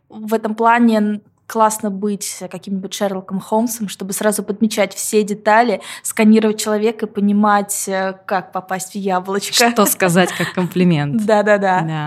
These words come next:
Speaker 2: Да.
Speaker 1: Мы к этому ещё вернёмся сегодня, и я расскажу, что меня вообще натолкнуло на мысль, э,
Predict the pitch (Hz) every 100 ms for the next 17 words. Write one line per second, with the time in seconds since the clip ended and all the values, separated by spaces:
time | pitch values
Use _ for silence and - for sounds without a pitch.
0 | 147 151 208 208 208 208 202 208 202 196
1 | - 208 202 202 208 226 320 - 233 208
2 | 202 190 175 170 170 196 185 185 190 202
3 | - 202 196 - 190 190 196 - 196 185
4 | 190 - 196 190 185 180 185 190 226 -
5 | - 190 185 180 175 185